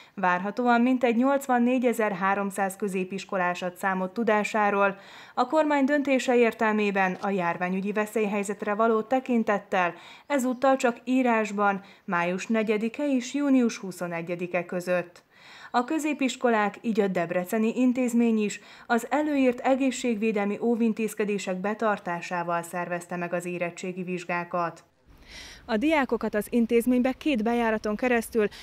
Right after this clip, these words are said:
egymástól elkülönítve engedték be.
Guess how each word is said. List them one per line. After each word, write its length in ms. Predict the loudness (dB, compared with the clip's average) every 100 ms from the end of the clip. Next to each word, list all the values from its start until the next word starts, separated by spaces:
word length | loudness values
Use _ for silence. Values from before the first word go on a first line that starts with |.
| -8
egymástól 500 | -2 0 0 0 0
elkülönítve 880 | 2 0 0 -2 -4 -4 -6 -4 0
engedték 580 | 0 2 0 0 0 2
be. 240 | 2 0